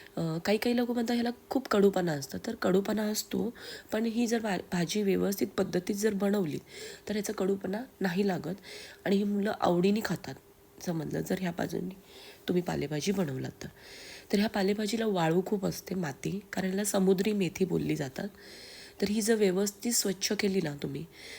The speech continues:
तर ह्याला जरासुद्धा मा-, खाताना कचकच वगैरे काहीही लागत नाही. तर ही पालेभाजी चांगली अशी ना पाण्यात दोन मिनटं ठेवायची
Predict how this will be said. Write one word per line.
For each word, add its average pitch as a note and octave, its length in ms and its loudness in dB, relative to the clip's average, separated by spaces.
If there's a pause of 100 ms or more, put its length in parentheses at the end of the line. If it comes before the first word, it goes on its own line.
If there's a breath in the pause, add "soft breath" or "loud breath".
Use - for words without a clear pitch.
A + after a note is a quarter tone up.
(160 loud breath)
तर G3 80 0
ह्याला F#3 200 0
जरासुद्धा F#3 720 -2
मा-, - 840 -10
खाताना E3+ 400 0
कचकच F#3+ 520 0
वगैरे F3+ 240 0
काहीही F3+ 420 2
लागत C#3+ 300 -4
नाही. C3+ 220 -8
तर G3+ 60 -2
ही G#3 80 -2
पालेभाजी F#3 460 0
चांगली F3+ 400 -2
अशी F#3 260 -2
ना F3 160 -4 (560 loud breath)
पाण्यात F3 300 4
दोन F3 180 2
मिनटं E3+ 260 0
ठेवायची F#3+ 580 2